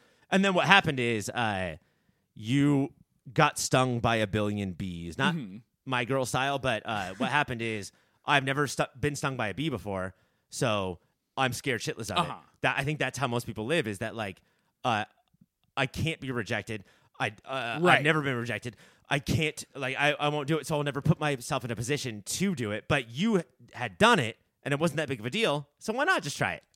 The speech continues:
Speaker 2: And now it freaks me out when somebody's like, "Hey, let's hang out." I'm like, "Mm, mm-mm, mm-mm."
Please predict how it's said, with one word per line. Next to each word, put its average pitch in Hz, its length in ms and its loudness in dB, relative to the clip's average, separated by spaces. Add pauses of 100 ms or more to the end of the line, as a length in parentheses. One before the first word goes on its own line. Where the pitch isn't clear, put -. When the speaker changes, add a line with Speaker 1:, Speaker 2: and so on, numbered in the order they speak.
(100)
Speaker 2:
And 180 140 4
now 175 160 8
it 139 60 -6
freaks 180 280 -2
me 175 100 2
out 147 140 2
when 143 80 -2
somebody's 143 280 -2
like, 135 160 -6
"Hey, 262 260 6
let's 175 200 0
hang 254 240 6
out." 214 140 6
I'm 139 60 -4
like, 123 140 -10
"Mm, 202 720 4
mm-mm, 277 720 0
mm-mm." 349 800 -4